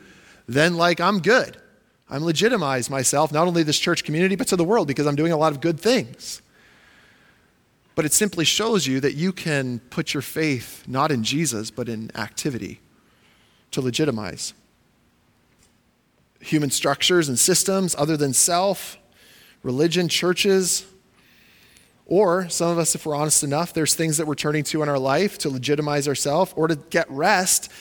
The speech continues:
that's not ultimately providing the rest that we want it to, like numbing techniques of substance, alcohol, marijuana, media. Relationships we can look to to legitimize ourselves, whether that's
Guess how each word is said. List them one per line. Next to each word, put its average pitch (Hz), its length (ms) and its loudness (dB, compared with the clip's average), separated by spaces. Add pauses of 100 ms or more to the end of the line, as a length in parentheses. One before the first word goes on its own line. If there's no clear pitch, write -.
that's 147 180 0
not 170 200 4
ultimately 190 360 0
providing 185 360 2
the 175 80 0
rest 190 260 2
that 214 80 0
we 202 80 2
want 233 240 4
it - 80 -2
to, 123 260 -2
like 143 200 2
numbing 208 320 2
techniques 131 600 -2
of 143 120 -2
substance, 165 800 0 (280)
alcohol, 165 480 0
marijuana, 185 720 2
media. 165 560 2 (1200)
Relationships 160 1080 0
we 139 80 -6
can 139 140 -8
look 135 220 -2
to 117 420 -2 (320)
to 151 80 -2
legitimize 127 580 0
ourselves, 117 560 -4
whether 143 200 0
that's 143 360 2